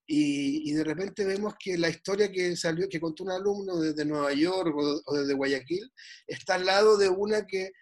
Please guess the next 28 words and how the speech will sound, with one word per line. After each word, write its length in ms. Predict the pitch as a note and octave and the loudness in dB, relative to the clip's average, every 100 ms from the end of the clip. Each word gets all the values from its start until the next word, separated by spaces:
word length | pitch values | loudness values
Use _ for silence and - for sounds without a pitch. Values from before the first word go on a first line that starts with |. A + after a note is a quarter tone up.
| _ - | _ -10
publicó 380 | D#3+ E3+ E3 | -2 0 4
un 100 | G3 | 4
gran 300 | G3 G3 G3+ | 6 4 4
medio 400 | G3+ G#3+ G#3+ A3 | 4 2 6 6
donde 260 | G#3 G3 F3 | 6 2 -2
trabajan 720 | E3+ E3+ F#3 - F#3+ F3+ F3 _ _ _ _ _ | 0 4 2 2 -2 -2 -10 _ _ _ _ _
cien 240 | - G3 | -8 -6
personas. 480 | F#3 F3 - A3 D3+ - _ _ _ _ - | -6 -8 -6 -6 -8 -14 _ _ _ _ -12
Eh, 800 | C#3 C3+ B2+ B2 A#2+ A#2+ B2+ C3 B2+ _ _ _ _ - | -8 -6 -6 -6 -8 -10 -14 -16 -20 _ _ _ _ -20
entonces, 440 | C3 E3+ G3 G3+ _ | -14 -2 -2 -2 _
está 320 | F#3+ - F3+ | -14 -4 -2
todo, 480 | F3+ A3+ B3+ B3 - | 2 2 2 0 -4
está 300 | - C#3+ E3+ | -12 -4 -4
todo 220 | D#3 G#3 G#3+ | 0 2 2
cambiando 520 | G3+ F3+ F#3+ G#3+ A3+ A#3 | 0 0 0 0 0 0
y 180 | E3 E3 | 2 4
hay 360 | F#3+ G#3 A3+ | 4 2 -2
una, 760 | - E3+ F3+ E3+ E3+ D#3+ D#3 D3+ | -2 0 0 -2 0 0 2 0
un 200 | D3 D#3 | -2 -6
tema 320 | D#3 E3 E3+ D#3+ | -2 -2 2 2
de, 340 | D#3 D3 C#3 | 0 -2 -4
como 220 | C#3 C#3+ | -4 -4
dices 240 | D3+ D#3 D3+ | -2 -2 -6
tú, 200 | - E3+ | -2 0
de 320 | E3 D#3+ E3 - _ _ _ _ _ _ _ _ _ _ _ _ _ _ | 2 0 -2 -8 _ _ _ _ _ _ _ _ _ _ _ _ _ _
yo 220 | B2 F#3 | 0 0
me 100 | G3 | 2
formo 800 | F3 - G#3 E3+ C#3+ D3 D#3+ E3+ | 0 4 6 4 0 0 -2 -6